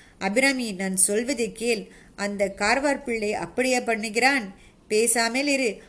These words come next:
அவனுக்கு உன்னை கட்டி கொடுத்து விடுகிறேன். அதுதான் அவனுக்கு சரியான தண்டனை" என்றான். இதை கேட்ட அபிராமி அவன் சற்றும் எதிர்பாராத வண்ணம் தேம்பி தேம்பி அழத் தொடங்கினாள்.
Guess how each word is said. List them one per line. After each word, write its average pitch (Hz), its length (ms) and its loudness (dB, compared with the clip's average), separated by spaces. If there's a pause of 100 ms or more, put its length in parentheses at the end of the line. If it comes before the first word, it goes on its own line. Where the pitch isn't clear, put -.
(100)
அவனுக்கு 208 760 -2
உன்னை 196 360 -4
கட்டி 214 300 -2
கொடுத்து 226 360 -2
விடுகிறேன். 202 440 -2 (260)
அதுதான் 226 480 6
அவனுக்கு 233 480 0
சரியான 226 600 4
தண்டனை" 254 640 2
என்றான். 185 460 -4 (560)
இதை 202 280 2
கேட்ட 240 400 4
அபிராமி 214 800 2 (180)
அவன் 214 320 -2
சற்றும் 294 500 2
எதிர்பாராத 233 720 4
வண்ணம் 226 500 -2
தேம்பி 254 460 -2
தேம்பி 226 340 -2
அழத் 262 280 4
தொடங்கினாள். 196 560 -4